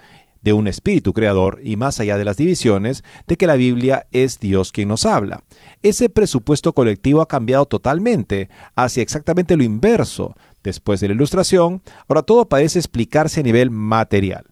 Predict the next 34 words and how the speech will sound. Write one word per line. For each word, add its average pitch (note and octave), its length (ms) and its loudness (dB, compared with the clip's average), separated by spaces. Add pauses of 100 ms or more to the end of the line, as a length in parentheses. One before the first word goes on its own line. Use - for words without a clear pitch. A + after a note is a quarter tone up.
(260)
La A#2 80 0
evolución A#2+ 560 2
se - 80 -2
ha B2+ 40 -2
convertido, B2+ 480 0
digámoslo A#2+ 400 0
así, D3 280 0
en A#2 200 -2
la G2 300 -6
nueva B2 680 2
divinidad. C3 720 0 (520)
No - 60 2
hay A3 80 2
ningún A#3+ 240 0
momento F#3+ 500 2
en C3+ 80 2
el A#2+ 80 -2
que G#2 140 -2
sea D3 240 0
necesario B2 340 -2
un C3+ 60 -4
creador. G#2+ 500 2 (340)
Del F#2 120 -8
mismo G2+ 240 -2
modo, D#3 420 4
se G#2+ 160 -4
nos G2 220 -4
ha A#2 60 2
arrancado C#3 600 0
de G#2 80 0
las F#2+ 160 -8
manos G#2+ 200 -2
la F#3 80 0
Biblia, A#2+ 420 0